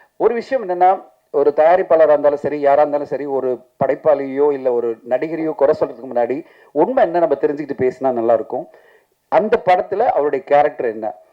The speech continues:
எவ்வளவு முக்கியத்துவமான கேரக்டர், அவர் வந்து உண்மையிலேயே இந்த படத்துல அவர் முக்கியமான ஒரு கேரக்டர் பண்ணியிருக்காரு, ஒரு பத்து பதினஞ்சு நாள் ஆக்ட் பண்ணியிருக்காருன்னா அவரை ப்ரொமோஷன் கூப்பிடுறதுலயும் ஒரு லாஜிக் இருக்கு. அதை ப்ரமோட் பண்ண வேண்டியது அந்த நடிகருடைய கடமையா நான் பார்ப்பேன்.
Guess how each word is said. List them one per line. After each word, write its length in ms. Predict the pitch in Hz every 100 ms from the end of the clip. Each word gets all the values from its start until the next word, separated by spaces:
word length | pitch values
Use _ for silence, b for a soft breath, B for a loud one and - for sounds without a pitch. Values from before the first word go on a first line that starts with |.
| b b b
எவ்வளவு 400 | - 190 277 180
முக்கியத்துவமான 640 | 165 - 208 185 156 160 160
கேரக்டர், 480 | 131 113 - 104
அவர் 260 | - 120 170
வந்து 360 | 180 190 247 175
உண்மையிலேயே 520 | 190 208 196 415 466
இந்த 240 | - 160 -
படத்துல 300 | 151 160 175
அவர் 160 | 156
முக்கியமான 540 | 143 147 175 156 160 165
ஒரு 140 | 143
கேரக்டர் 380 | - 139 139 135
பண்ணியிருக்காரு, 540 | 127 131 127 131 127
ஒரு 140 | 139 131
பத்து 300 | 135 - 156
பதினஞ்சு 260 | 143 139
நாள் 180 | 135 160
ஆக்ட் 240 | 143 147
பண்ணியிருக்காருன்னா 580 | 143 135 - 123 135 170 B B B
அவரை 240 | 127 135 131
ப்ரொமோஷன் 420 | 143 180 185 180 160
கூப்பிடுறதுலயும் 540 | 156 - - - 175
ஒரு 180 | 147 139
லாஜிக் 400 | 123 135 - -
இருக்கு. 400 | 131 127 170 220 b b b
அதை 220 | - 156 175
ப்ரமோட் 240 | 185 233
பண்ண 240 | 285 214 196
வேண்டியது 360 | 190 185 294
அந்த 140 | 220 160
நடிகருடைய 320 | 160 160 147 139
கடமையா 280 | 131 143
நான் 100 | 143
பார்ப்பேன். 320 | - 98 -